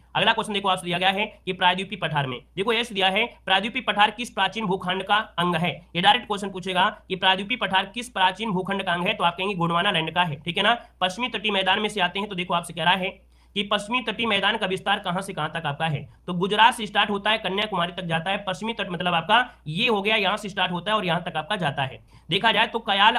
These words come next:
नामक जो आपके लैगून है ये आपके पाए जाते हैं केरल में। कोंकण तट कहां से कहां है, तो गुजरात से आपके कहां पर है, गुजरात से गोवा तक कोंकण तट ये आपका यहां तक हो जाएगा।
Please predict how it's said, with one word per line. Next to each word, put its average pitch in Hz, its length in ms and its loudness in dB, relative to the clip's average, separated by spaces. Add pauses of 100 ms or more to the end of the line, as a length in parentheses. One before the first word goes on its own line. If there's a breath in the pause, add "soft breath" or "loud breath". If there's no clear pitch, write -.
नामक 196 300 2
जो 185 140 -2
आपके 185 240 0
लैगून 190 400 0
है 190 420 0
ये 190 140 2
आपके 208 220 4
पाए 180 180 2
जाते 175 220 -2
हैं 208 160 -4
केरल 151 260 -2
में। 120 120 -6 (360 soft breath)
कोंकण 220 340 2
तट 233 180 -2
कहां 208 180 0
से 220 100 -4
कहां 214 200 2
है, 233 60 0
तो 226 100 -6
गुजरात 180 360 2
से 220 340 0
आपके 175 240 2
कहां 170 180 -2
पर 196 140 -2
है, 214 180 0
गुजरात 170 300 0
से 190 120 -8
गोवा 160 200 0
तक 202 160 -6
कोंकण 165 360 -4
तट 208 400 -6 (160)
ये 160 80 -2
आपका 165 200 0
यहां 160 180 -2
तक 151 180 -8
हो 135 80 -2
जाएगा। 127 320 -8